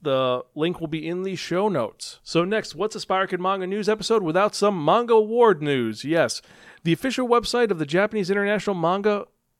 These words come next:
Award announced on Friday that the sixteenth competition is open for entries. Entries will be open until July eighth, and this is the International Manga Award, so, uh, anyone can enter. Um,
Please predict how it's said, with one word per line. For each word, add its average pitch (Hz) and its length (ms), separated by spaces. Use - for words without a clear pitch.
Award 185 460
announced 156 440
on 180 120
Friday 185 340
that 175 140
the 127 100
sixteenth 196 480
competition 196 460
is 143 120
open 147 280
for 175 240
entries. 165 640
Entries 156 240
will 160 60
be 151 180
open 156 240
until 139 340
July 127 720
eighth, 160 200
and 160 120
this 175 120
is 180 100
the 165 140
International 175 580
Manga 123 280
Award, 113 320
so, 117 260
uh, 127 260
anyone 185 300
can 214 100
enter. 180 380
Um, 131 460